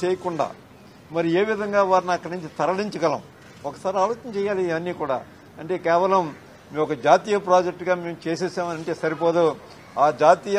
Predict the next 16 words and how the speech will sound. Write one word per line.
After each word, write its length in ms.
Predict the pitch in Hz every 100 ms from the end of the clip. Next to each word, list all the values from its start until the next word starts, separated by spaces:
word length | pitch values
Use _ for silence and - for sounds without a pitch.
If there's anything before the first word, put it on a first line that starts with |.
| 202
ప్రాజెక్ట్ 460 | 196 185 180 185 - 175
అనేది 280 | 185 208 185 180
మీ 60 | 165
ఎప్పుడు 200 | 160 180 185
కూడా 140 | 180 180 170
మీ 100 | 165 -
దృష్టిలో 320 | 156 - 190 170
ఉండాలి, 260 | 170 170 165 165
మీ 40 | 147
హృదయంలో 380 | 135 147 180 165 120
ఉండాలి. 260 | 101 90 - - - - 143
అంతే 180 | 156 185 170
తప్ప 180 | - 196 165 - - - -
అదేదో 260 | 147 165 190 185
పరాయి 320 | 156 175 220 220
బిడ్డగా 300 | 202 180 190